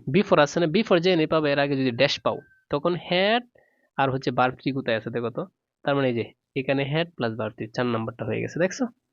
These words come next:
একটা কথা মনে রাখতে পারবো না, before এর আগে যদি had plus verb three থাকে, এটাই বসবে। তার মানে এটা দেখো,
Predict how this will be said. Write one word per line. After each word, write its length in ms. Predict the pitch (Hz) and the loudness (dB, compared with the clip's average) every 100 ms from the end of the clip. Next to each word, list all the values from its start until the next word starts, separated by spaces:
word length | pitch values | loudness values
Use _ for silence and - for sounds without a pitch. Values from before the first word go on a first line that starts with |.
| _ - | _ -6
একটা 240 | 196 190 | 0 4
কথা 160 | 185 185 | 6 4
মনে 140 | 185 | 2
রাখতে 200 | 190 185 | 0 0
পারবো 200 | 175 180 | 0 2
না, 160 | 208 - _ _ _ _ 143 | 0 -4 _ _ _ _ 0
before 360 | 180 - 160 | 2 4 4
এর 120 | 175 220 | 4 2
আগে 260 | 170 160 | 2 2
যদি 400 | 147 139 160 262 - _ - | 0 0 0 -2 -4 _ -2
had 100 | 170 | -2
plus 220 | 151 127 | 0 -2
verb 240 | 120 123 | 0 0
three 180 | 120 156 | 0 -2
থাকে, 140 | 196 156 | 0 -2
এটাই 180 | 120 | -2
বসবে। 280 | 110 104 - - - _ - | -4 -6 -10 -18 -20 _ 0
তার 120 | 175 | 4
মানে 160 | 175 131 | 6 4
এটা 160 | 123 | 4
দেখো, 260 | 110 104 | 0 -2